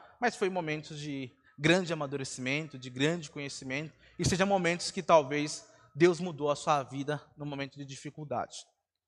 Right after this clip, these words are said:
Então, Moisés, então, ele é pastor de ovelha. Pastor de ovelha não é muito bem visto pelos, pelos egípcios. Ali, o, pra vocês lem-, se lembrarem, é, Ju-, o próprio faraó fala com José, né?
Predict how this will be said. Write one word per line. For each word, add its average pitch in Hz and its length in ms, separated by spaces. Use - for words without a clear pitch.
Então, 240 200
Moisés, 233 420
então, 220 180
ele 220 100
é 208 60
pastor 190 380
de 170 80
ovelha. 156 460
Pastor 202 360
de 254 80
ovelha 214 320
não 233 100
é 233 60
muito 226 180
bem 220 220
visto 185 300
pelos, 202 380
pelos 190 360
egípcios. 143 680
Ali, 165 320
o, 147 800
pra 175 100
vocês 156 240
lem-, 143 320
se - 180
lembrarem, 139 640
é, 123 680
Ju-, 170 240
o 139 120
próprio 233 280
faraó 175 380
fala 156 300
com 143 160
José, 120 320
né? 110 220